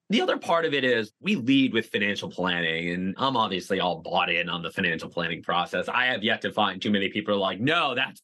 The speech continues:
bad." Putting together a formal plan that covers every corner of your financial life equal bad. Never in my life heard someone say that. It's obviously a good thing. And yes, it's self-serving to say, "I believe in financial planning," but academic rigor and systems around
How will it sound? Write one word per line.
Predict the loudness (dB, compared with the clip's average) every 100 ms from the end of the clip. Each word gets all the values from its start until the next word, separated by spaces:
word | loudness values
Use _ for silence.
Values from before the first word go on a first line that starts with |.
| 0
bad." | 2 2 -2 -8 _
Putting | 2 4
together | 2 2 0 2
a | 0
formal | 0 0 2 0
plan | 0 2 4 2 0
that | -2 -4
covers | -2 0 2 2
every | 2 0
corner | -2 0 2 2
of | 2
your | 0
financial | 2 0 2 0 2
life | 4 2 -2
equal | -2 -2 2 0 0
bad. | 0 2 2 0 -6 0
Never | 2 2 2
in |
my | 0 0
life | 0 0
heard | -2 -2
someone | -4 -6
say | 0 2
that. | 2 0
It's | -4 -6
obviously | -4 -4 -6 -6
a | -6
good | -2 -2 -2
thing. | 0 0 0 -4
And | -10 _ _ 0
yes, | 2 2 -2
it's | -8 -2
self-serving | 2 2 2 0 0
to | -2
say, | 0
"I | 2 2
believe | 0 -2 0
in | -2
financial | 0 0 0 -2 -4
planning," | -2 -2 -2 -2
but | -2 -2
academic | -2 -4 0 0 2 0
rigor | -2 0 2 2 2 2 0
and | 0 0 -2 -4
systems | -4 -4 -2 -2 0
around | 2 2 2 0 -2 -8